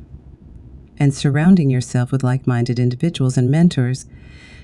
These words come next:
you can create a life and career that brings you joy, fulfillment, and success. Shift your focus from external validation to internal fulfillment. Many people measure their success by seeking validation from others.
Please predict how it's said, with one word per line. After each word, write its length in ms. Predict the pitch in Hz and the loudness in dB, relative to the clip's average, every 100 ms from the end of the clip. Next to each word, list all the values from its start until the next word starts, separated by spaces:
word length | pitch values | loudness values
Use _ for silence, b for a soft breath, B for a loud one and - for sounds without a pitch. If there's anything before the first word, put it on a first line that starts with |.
| B | B
you 140 | 160 | 0
can 160 | 156 208 | 2 0
create 320 | 208 208 202 | 2 4 4
a 40 | |
life 260 | 151 135 139 | 4 0 0
and 100 | 147 | -2
career 400 | - 185 214 202 | -2 2 4 4
that 160 | 135 127 | 0 -2
brings 320 | 131 131 135 | 0 0 -2
you 80 | 135 | -2
joy, 460 | 139 127 131 151 B B B B | 0 0 -2 -4 B B B B
fulfillment, 720 | - 170 - 175 143 139 147 131 | -2 -2 2 0 2 -2 -2 0
and 180 | 131 | 0
success. 720 | 135 147 - 139 131 139 - - - - - - - - - - | 0 -6 -4 -2 0 -2 -8 -20 -20 -20 -20 -20 -20 -20 -20 -18
Shift 340 | - 190 180 | -6 -4 -2
your 100 | 240 | -2
focus 540 | 220 - 143 - 135 - | -2 -2 -2 -2 -4 -4
from 220 | 131 127 | -4 -2
external 520 | 123 - - 135 131 | -4 -8 -2 0 0
validation 760 | 127 123 123 123 120 123 - 117 | -2 -4 -4 -4 -6 -6 -6 -6
to 180 | - 127 | -6 -4
internal 460 | 123 - 127 120 | -4 -4 -4 -4
fulfillment. 760 | 117 123 - 123 123 110 113 - - B B B B B - | -6 -10 -6 -4 -2 -4 -10 -18 -20 B B B B B 0
Many 180 | 190 | 2
people 320 | 214 202 196 175 | 4 2 2 2
measure 380 | 135 131 147 | 4 2 0
their 160 | 135 135 | 0 -2
success 520 | - 127 - 123 123 | -4 -10 -4 -4 -4
by 160 | - 127 | -4 -6
seeking 380 | - 135 135 131 | -2 -2 -2 -2
validation 640 | 123 123 127 131 - 123 | -2 -2 -2 -2 -2 -4
from 160 | 127 123 | -4 -2
others. 540 | 123 123 120 - - | -2 -4 -8 -12 -20